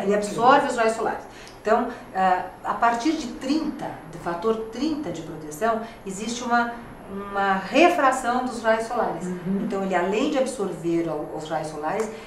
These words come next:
Speaker 2: ele reflete
Speaker 1: Reflete.
Speaker 2: os raios solares. Então, óbvio que quanto maior o fator de proteção, maior a proteção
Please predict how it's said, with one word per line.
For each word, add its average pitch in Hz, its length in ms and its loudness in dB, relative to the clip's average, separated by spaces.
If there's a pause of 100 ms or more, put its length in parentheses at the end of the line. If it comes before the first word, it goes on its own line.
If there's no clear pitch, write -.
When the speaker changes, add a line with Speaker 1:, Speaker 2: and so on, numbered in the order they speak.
Speaker 2:
ele 196 200 -2
reflete 208 800 2
Speaker 1:
Reflete. - 180 -10
Speaker 2:
os 226 120 -4
raios 180 220 -2
solares. - 480 -6 (320)
Então, 185 320 0 (300)
óbvio 180 400 6
que - 160 -4
quanto 160 280 -2
maior 151 360 0
o - 20 -2
fator 156 300 -6
de 151 80 -10
proteção, 214 600 -2
maior 185 380 2
a 190 40 -2
proteção 220 500 -4